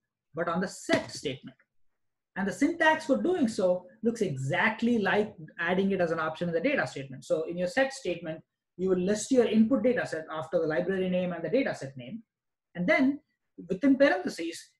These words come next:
you basically say drop equals list of all the variables you can drop,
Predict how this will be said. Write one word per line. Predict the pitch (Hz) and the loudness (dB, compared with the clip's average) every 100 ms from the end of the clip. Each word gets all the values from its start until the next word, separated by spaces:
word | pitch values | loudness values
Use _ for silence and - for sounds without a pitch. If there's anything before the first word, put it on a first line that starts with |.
| - | -8
you | 175 | 2
basically | 202 220 214 190 | 2 2 0 2
say | 170 | 2
drop | 143 170 208 - - - | 0 2 2 0 -6 0
equals | 254 - 156 226 269 - - | 2 2 0 0 -2 -8 -8
list | 151 - | -6 -4
of | 156 | -2
all | 160 | 0
the | 165 | 2
variables | 165 170 214 220 | 2 2 0 0
you | 285 | 0
can | 269 | 2
drop, | 214 - - | 2 -2 -8